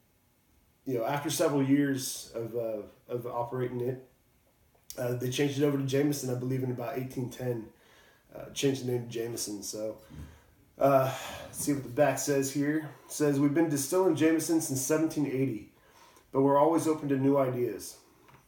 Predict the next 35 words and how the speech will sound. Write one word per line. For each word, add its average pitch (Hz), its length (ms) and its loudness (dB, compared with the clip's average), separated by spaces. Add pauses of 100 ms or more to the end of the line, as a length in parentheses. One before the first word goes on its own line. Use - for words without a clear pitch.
(120)
Uh, - 120 -18 (120)
so - 200 -2
when 151 120 4
a 143 40 4
local 170 340 4
craft 156 380 0
brewer 131 500 2 (520)
borrowed 156 360 6
our 139 120 2
cask 135 440 -2
to 131 100 -4
age 139 240 2
their 139 160 4
own 135 180 0
fi-, 139 380 2
fine 147 340 0
Irish 135 340 0
stout, 120 460 -4 (540)
it 123 60 -10
gave 160 180 4
us 151 140 0
an 156 80 4
idea. 135 480 4 (460)
Why 139 160 0
not 160 320 6
finish 156 280 2
our 139 100 4
own 143 180 4
precious 143 380 -4
liquid 135 340 0
in 123 120 0
stout 139 340 0
seasoned 135 460 -2
oak 123 200 -2
barrels? 117 500 -4